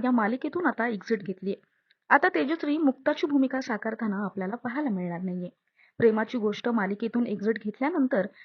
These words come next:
तेजश्रीनं एक पोस्ट सुद्धा शेअर केली. तेजश्रीनं तिच्या Instagram-वरून तिचे काही फोटो शेअर केलेत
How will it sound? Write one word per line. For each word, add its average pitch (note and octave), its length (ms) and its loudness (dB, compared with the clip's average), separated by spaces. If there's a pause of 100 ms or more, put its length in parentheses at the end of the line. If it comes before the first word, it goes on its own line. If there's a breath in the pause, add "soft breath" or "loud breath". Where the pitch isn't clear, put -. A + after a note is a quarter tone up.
(180 loud breath)
तेजश्रीनं D4 540 2 (100)
एक F#3+ 200 -6
पोस्ट B3+ 220 0
सुद्धा G3+ 280 -2
शेअर F#3 260 -6
केली. F3+ 180 -8 (260 loud breath)
तेजश्रीनं G#3 560 0
तिच्या B3 200 -2
Instagram-वरून D4 840 2
तिचे C4+ 240 -2
काही D#4 220 0
फोटो C#4+ 300 -4
शेअर F3+ 280 -6
केलेत F#3 180 -4